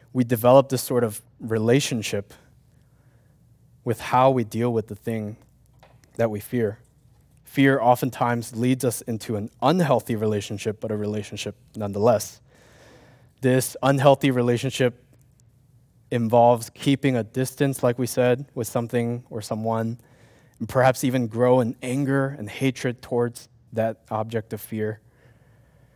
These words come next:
But I would say that that type of unhealthy re-, relationship with our fears is due to the fact that both sides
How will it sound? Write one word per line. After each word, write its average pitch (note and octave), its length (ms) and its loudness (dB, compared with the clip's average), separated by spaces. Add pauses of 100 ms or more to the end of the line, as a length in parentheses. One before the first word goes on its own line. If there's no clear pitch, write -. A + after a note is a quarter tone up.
(920)
But C3+ 300 4 (1600)
I C3+ 120 -2
would D3+ 220 2 (140)
say D#3 300 0
that D3+ 320 2 (640)
that B2+ 400 0
type - 240 -4
of C#3+ 180 -6
unhealthy B2+ 560 -4
re-, C3+ 120 -12 (120)
relationship A#2 760 -2
with A2+ 140 -4
our G#2+ 140 -2
fears B2+ 500 -6
is A#2+ 200 -6
due C3+ 180 -4
to D3 120 -8
the C#3 120 0
fact C3+ 320 -2
that A2+ 280 -4
both D3+ 320 0
sides D3 480 -2